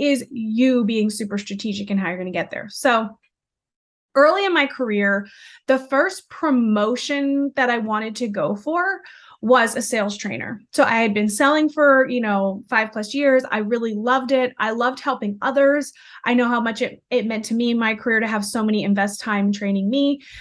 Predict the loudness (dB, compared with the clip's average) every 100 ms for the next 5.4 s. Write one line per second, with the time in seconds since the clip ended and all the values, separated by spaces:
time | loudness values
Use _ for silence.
0 | -4 0 2 2 -2 -2 -4 -2 -4 -4
1 | -4 -2 0 0 -4 -4 0 2 2 0
2 | -2 0 2 2 2 0 0 -2 -2 -2
3 | -2 0 0 -2 -2 -4 -4 -4 -4 -4
4 | -6 -2 2 2 2 0 -2 -2 0 0
5 | 0 -4 -4